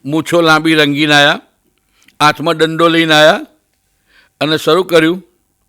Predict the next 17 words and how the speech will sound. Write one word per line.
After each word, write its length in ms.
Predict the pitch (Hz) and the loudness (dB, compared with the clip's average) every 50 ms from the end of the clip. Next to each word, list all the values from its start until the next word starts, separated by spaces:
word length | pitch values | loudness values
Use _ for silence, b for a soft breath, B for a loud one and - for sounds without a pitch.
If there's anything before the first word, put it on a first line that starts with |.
| _ _ - | _ _ -4
"અલ્યા, 160 | 160 165 165 | -2 -2 -2
કેટલા 360 | - 165 170 165 170 175 175 | -2 -4 -8 -6 -6 -6 -4
મોણા 320 | 170 165 165 160 165 165 160 | -4 -2 -2 -2 0 -2 -2
હતા?" 340 | 151 160 165 165 165 180 214 _ _ _ _ _ _ _ _ _ _ _ _ _ _ _ _ _ _ _ _ _ _ _ _ _ _ _ _ _ 208 185 | -2 -4 -6 -8 -8 -10 -16 _ _ _ _ _ _ _ _ _ _ _ _ _ _ _ _ _ _ _ _ _ _ _ _ _ _ _ _ _ -20 -12
તો 100 | 165 143 | -12 -10
કે, 140 | 120 123 151 | -8 -6 -6
"બે." 300 | 143 139 143 131 110 b b b b - | -4 -2 -2 -2 -2 b b b b 0
"અને 180 | 170 190 196 | 2 2 2
તમે?" 580 | 196 196 196 180 170 165 170 180 190 202 214 247 285 - _ _ _ _ _ _ _ _ _ _ | 0 2 2 0 2 4 4 4 6 6 4 2 0 -6 _ _ _ _ _ _ _ _ _ _
તો 100 | - 170 | -8 -4
કે, 120 | 156 185 | -2 -4
"ત્રણ." 340 | 180 - - 185 185 180 151 b b b b - | -4 -2 -2 -2 0 0 -2 b b b b 0
તોય 140 | 226 247 | 2 2
બૂન 260 | 262 254 254 277 277 214 | 4 4 2 2 2 4
પડાઈને 360 | 262 254 247 254 277 277 220 | 4 4 4 4 2 2 2
પાછા 300 | 262 247 226 - 220 233 | 0 0 0 2 2 2
આયા. 300 | 254 262 277 277 311 | 4 4 2 2 0